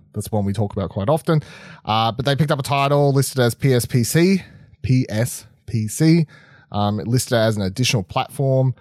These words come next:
Um, the game was just listed as titled and titled trophy set, so they're saying it's probably a, uh, it's probably just a filler. It's probably just a, a fake game to test it on their end. However, uh, they did say in their article,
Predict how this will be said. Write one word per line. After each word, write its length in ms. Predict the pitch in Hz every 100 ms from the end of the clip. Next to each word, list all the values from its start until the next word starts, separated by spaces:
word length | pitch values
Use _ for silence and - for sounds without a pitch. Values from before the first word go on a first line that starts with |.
| - - - -
Um, 220 | 98 95
the 80 | 104
game 220 | 117 110
was 100 | 110
just 200 | 110 -
listed 320 | 113 - 110
as 180 | 104 101
titled 720 | - 107 104 107 98 101 - - - -
and 200 | 90 101
titled 400 | - 110 101 104
trophy 380 | - 131 135 123
set, 300 | - 117 -
so 220 | - 98
they're 260 | 98 101 98
saying 300 | - 110 98
it's 100 | -
probably 300 | 113 101 101
a, 300 | 101 101 104
uh, 260 | 101 101 101 - _ _ _ _
it's 80 | _
probably 180 | 294 285
just 160 | 269
a 260 | 220 208 202
filler. 280 | - 185 90
It's 100 | 82
probably 220 | 143 127
just 180 | 120 -
a, 220 | 110 98
a 40 |
fake 260 | 98 120 -
game 220 | 101 101
to 80 | 104
test 340 | - 110 - 107
it 120 | 98
on 160 | 101 104
their 200 | 110 95
end. 140 | 101
However, 420 | 104 127 127 123 - _ _ _ _ -
uh, 300 | 113 110 113
they 180 | 110 131
did 560 | 123 - 160 175 180 170 - - - _ _ _ _ _ -
say 500 | 110 147 123 110 104
in 100 | 107
their 160 | 110 -
article, 580 | 107 107 107 101 98